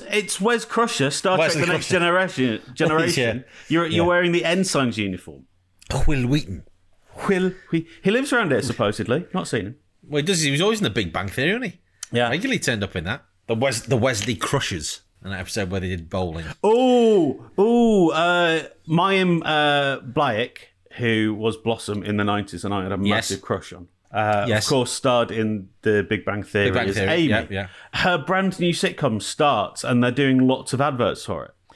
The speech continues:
Speaker 2: Oh, she got a new
Speaker 1: And
Speaker 2: sitcom? Right,
Speaker 1: Yeah,
Speaker 2: okay.
Speaker 1: but it's a sitcom based on a British sitcom.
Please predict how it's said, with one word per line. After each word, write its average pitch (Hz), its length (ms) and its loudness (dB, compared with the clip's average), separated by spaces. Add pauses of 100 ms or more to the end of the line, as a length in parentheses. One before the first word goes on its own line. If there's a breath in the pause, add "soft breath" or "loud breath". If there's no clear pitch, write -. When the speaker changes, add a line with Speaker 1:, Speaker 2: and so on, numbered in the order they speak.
(240 soft breath)
Speaker 2:
Oh, 190 60 0
she 185 80 0
got 285 60 2
a - 20 2
new 277 80 2
Speaker 1:
And 240 80 -2
Speaker 2:
sitcom? 180 440 0
Right, 143 200 0
Speaker 1:
Yeah, 208 240 2
Speaker 2:
okay. - 80 -8 (480 soft breath)
Speaker 1:
but 185 560 0
it's 160 260 -4
a 170 60 0
sitcom 165 680 -2
based 160 320 0
on 151 60 2
a 156 60 0
British 160 440 -4
sitcom. 92 380 -12